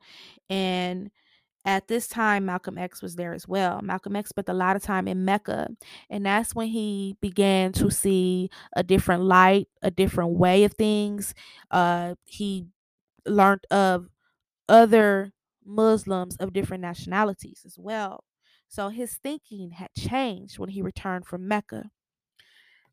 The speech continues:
Um, <clears throat> he was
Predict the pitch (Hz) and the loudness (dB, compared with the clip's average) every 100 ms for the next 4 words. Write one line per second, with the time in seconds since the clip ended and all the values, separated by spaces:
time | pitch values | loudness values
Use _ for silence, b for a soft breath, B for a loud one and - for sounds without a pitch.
0 | - 220 208 185 190 202 _ 269 269 202 | -6 -4 -4 -8 -12 -20 _ -12 -10 -10
1 | 208 _ _ _ _ _ _ _ _ _ | -16 _ _ _ _ _ _ _ _ _
2 | _ _ _ _ _ _ _ - _ - | _ _ _ _ _ _ _ -20 _ -10
3 | 233 220 202 196 196 185 185 - | -8 -8 -8 -4 -2 -2 -6 -12